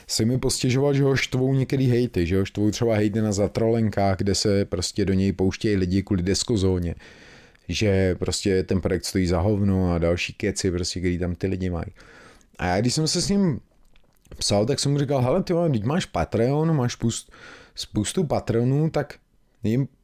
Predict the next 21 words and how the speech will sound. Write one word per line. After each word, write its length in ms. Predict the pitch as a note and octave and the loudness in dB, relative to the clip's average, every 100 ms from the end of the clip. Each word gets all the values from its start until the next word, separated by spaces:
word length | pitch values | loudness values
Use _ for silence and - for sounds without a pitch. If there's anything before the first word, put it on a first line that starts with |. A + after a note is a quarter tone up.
| _ | _
pošli, 300 | - B2+ E3 | -4 -2 -2
pošli 460 | E3 - C3 - D#3+ | -4 -4 -4 0 0
jim 140 | F#3 | 2
prostě 300 | D3 A#2+ - | 2 0 0
obsah 420 | C3 G#2+ - B2 A2 | 2 2 0 0 0
exkluzivní 840 | F#2 - - G#2+ G#2+ A#2+ C3+ D#3+ | 0 -2 -2 0 2 2 2 0
a 80 | D3 | -2
zkus 340 | - A2+ - | -4 -4 -4
prostě 420 | - A#2+ - B2+ | -4 -6 -4 -2
se 200 | - C3+ - - - - _ - | -2 -2 -4 -14 -20 -20 _ -4
jako 320 | A2 - C#3 | -2 0 0
zaměřit 400 | B2 B2 C3+ D3 | 2 2 2 2
na 120 | D3 | 0
ty 120 | A#2+ | -2
lidi, 380 | D#3 A#2+ G2 G2+ | -2 0 2 2
který 380 | A2+ - A#2+ B2 | 0 -2 -4 -2
ti 120 | B2 | -2
dávají 300 | C3 C3 C3 | 0 0 0
ty 140 | C3 D3 | -2 -2
peníze 560 | A#2+ G2+ F#2 F2 F#2+ - _ _ - _ - | 2 2 2 0 -2 -6 _ _ -20 _ -8
a 420 | - G2 G2+ G2+ | -2 0 2 0